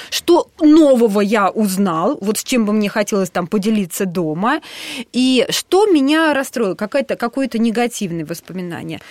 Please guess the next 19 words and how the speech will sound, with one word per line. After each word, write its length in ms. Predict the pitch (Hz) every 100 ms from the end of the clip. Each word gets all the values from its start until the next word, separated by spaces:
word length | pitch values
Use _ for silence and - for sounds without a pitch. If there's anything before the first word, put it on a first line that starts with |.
| - -
Если 260 | 208 269 285
вы 140 | 277
сейчас 320 | - 285 277
едете 360 | 339 392 - 233
за, 300 | 196 240 233 - - -
за 200 | 190 233
рулём 260 | 247 302
своей 300 | 294 233 233
машины, 520 | 220 220 - 196 165 - -
сформулируйте 600 | - 254 294 339 349 -
для 120 | 190 220
себя 200 | 208 240
три 180 | 262
этих 220 | 240 - 196
вещи, 300 | 190 - -
что 220 | - 262
порадовало, 680 | 302 359 427 262 175 151 - _ - - - - -
что 680 | - - - - 285 269 247
удивило, 840 | - 254 269 311 392 415 233 160